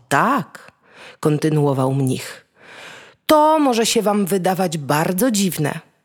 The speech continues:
a nawet niedorzeczne, ale my naprawdę rozpoczynamy budowę nowego kościoła. Żeby powiększyć naszą dotychczasową świątynię,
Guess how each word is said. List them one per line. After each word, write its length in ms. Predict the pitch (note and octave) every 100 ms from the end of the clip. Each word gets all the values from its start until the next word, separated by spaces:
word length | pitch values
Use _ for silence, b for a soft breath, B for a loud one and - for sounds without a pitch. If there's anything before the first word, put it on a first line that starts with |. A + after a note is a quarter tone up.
| _ -
a 140 | D#3+
nawet 560 | D#3+ D3 F#3 - - - D#3+
niedorzeczne, 920 | E3 E3 G#3+ G#3+ A#3+ - - - - - _ b b -
ale 220 | C3+ C3
my 140 | C3
naprawdę 760 | C3 - - E3+ G#3+ D#3 C3+ B2+
rozpoczynamy 760 | C#3 - - - D3+ C3 B2+ E3+
budowę 420 | F#3+ D3 C#3 E3+
nowego 420 | G3+ D#3+ C#3 F#3+
kościoła. 560 | C4+ - - E3 C#3+ - _ _ _ _ _ _ _ _ _ F#3+
Żeby 360 | F3+ D#4 D#4+
powiększyć 840 | - F3+ E3+ D3 C#3 - - -
naszą 380 | G3 F#3 G#3+ G3+
dotychczasową 840 | G3+ C4 C#4+ - B3+ - G#3 B3
świątynię, 680 | G#3+ - F3+ F3 B2+ G#2 -